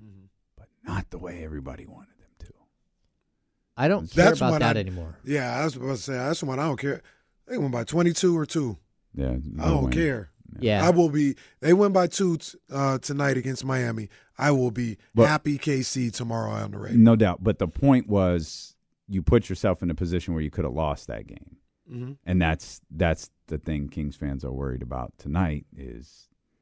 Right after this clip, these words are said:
Speaker 2: you got a very, arguably the best coach team in the entire league
Speaker 1: Mm-hmm.
Speaker 2: walking into the building tonight. You're coming off the second night of a back-to-back. You had the fight with the Clippers last night.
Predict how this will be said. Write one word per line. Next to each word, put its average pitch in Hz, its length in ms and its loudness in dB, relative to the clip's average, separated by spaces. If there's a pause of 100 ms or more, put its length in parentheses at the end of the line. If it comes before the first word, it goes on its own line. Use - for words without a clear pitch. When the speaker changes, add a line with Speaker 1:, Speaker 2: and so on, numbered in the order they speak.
(240)
Speaker 2:
you 85 100 -4
got 80 220 2
a 71 120 -2
very, 90 640 2 (600)
arguably 82 640 4
the 78 100 -8
best 98 540 2
coach 87 300 -4
team 87 220 -2
in 78 60 -2
the 76 120 -4
entire 76 400 -4
league 67 320 -8 (180)
Speaker 1:
Mm-hmm. 85 200 -20 (100)
Speaker 2:
walking 95 400 4
into 87 200 2
the 85 80 0
building 73 380 -2
tonight. 76 280 -4
You're 90 160 0
coming 90 280 0
off 80 200 -2
the 78 80 -10
second 78 320 -6
night 73 160 -2
of 69 60 -4
a 67 60 -6
back-to-back. 73 600 -6
You 85 100 -2
had 76 100 -4
the - 60 -10
fight 92 260 -2
with 82 120 -8
the 85 60 -4
Clippers 76 380 -4
last 67 300 -6
night. 69 240 -4